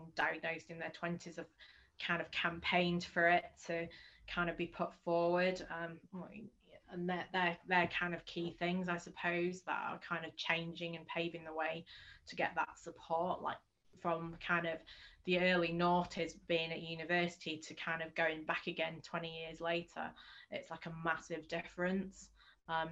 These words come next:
in terms of what support is out there, and universities are more approachable now than they ever have been. Um, and I, I don't, I have no idea what it's like at school, but I can imagine from what Molly's told me, there is more support there now.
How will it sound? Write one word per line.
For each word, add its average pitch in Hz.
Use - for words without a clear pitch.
in 170
terms 165
of 165
what 165
support -
is 165
out 165
there, 170
and 165
universities 170
are 165
more 156
approachable 180
now 185
than 170
they 170
ever 170
have 175
been. 196
Um, 165
and 170
I, 175
I 180
don't, 156
I 165
have 160
no 175
idea 165
what 165
it's -
like 160
at -
school, 180
but 160
I 165
can 175
imagine 165
from 165
what 160
Molly's 170
told 170
me, 170
there 165
is 175
more 170
support -
there 165
now. 170